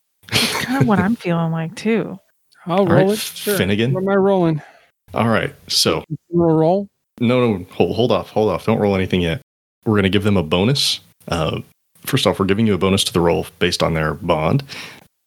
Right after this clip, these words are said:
Speaker 3: This reflects just, like, how much they actually wanna do a good job because they like you.
Speaker 2: Got it.
Speaker 3: We'll use Tonk's because his is the highest, which is a three. So we get a plus three to the roll.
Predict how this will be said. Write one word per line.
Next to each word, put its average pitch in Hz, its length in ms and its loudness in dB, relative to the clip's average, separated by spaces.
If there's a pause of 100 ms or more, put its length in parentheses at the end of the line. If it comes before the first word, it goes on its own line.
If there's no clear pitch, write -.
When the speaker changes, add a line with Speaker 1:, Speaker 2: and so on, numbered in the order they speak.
(260)
Speaker 3:
This 95 180 -2
reflects - 320 -2
just, - 180 -2
like, 98 260 -4
how - 200 -2
much 95 200 0
they 85 80 2
actually 87 260 0
wanna 87 180 0
do 85 180 -2
a 80 60 -6
good 85 180 -2
job 85 300 0
because - 240 0
they - 100 -4
like - 300 -4
you. 123 120 0 (500)
Speaker 2:
Got 135 200 -2
it. 147 140 -4 (260)
Speaker 3:
We'll 98 180 0
use 101 200 0
Tonk's 95 460 -2
because - 280 -4
his 92 180 -2
is 90 100 -6
the 90 80 0
highest, - 520 -2 (380)
which - 160 -4
is 82 80 -2
a 82 60 -4
three. 82 520 -4 (280)
So - 200 0
we 82 60 -6
get 85 80 -2
a - 40 -6
plus - 280 -2
three - 180 -4
to 98 100 -2
the 92 80 -4
roll. 87 380 0